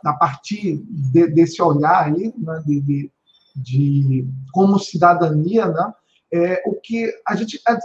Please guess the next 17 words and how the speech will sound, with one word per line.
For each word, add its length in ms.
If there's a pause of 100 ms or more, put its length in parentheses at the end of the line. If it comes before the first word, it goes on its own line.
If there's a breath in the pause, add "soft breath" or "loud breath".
(120)
a 40
gente 120
tá 100
numa 120
região 640 (320)
que 320
o, 220
o 60
acesso 680
à, 80
à, 640
à 60
internet 760
é 80
bastante 300
precário, 480
né? 180